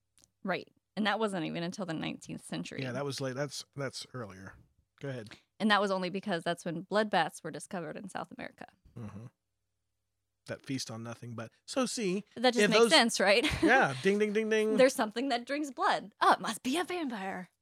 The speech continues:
Speaker 2: But if they can just drink blood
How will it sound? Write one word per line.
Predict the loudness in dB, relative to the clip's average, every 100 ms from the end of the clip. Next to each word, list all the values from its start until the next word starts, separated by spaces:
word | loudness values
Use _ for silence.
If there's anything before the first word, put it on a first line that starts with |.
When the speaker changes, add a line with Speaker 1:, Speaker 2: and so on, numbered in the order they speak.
| -4
Speaker 2:
But | 2 4 4 2 -8 -16 _ _ _ _ _ _
if | 0 0 0
they | 0 0
can | 0 -2 -4
just | -4 -4 -6 -4
drink | -2 -2 -4
blood | -4 2 2 2 0 -8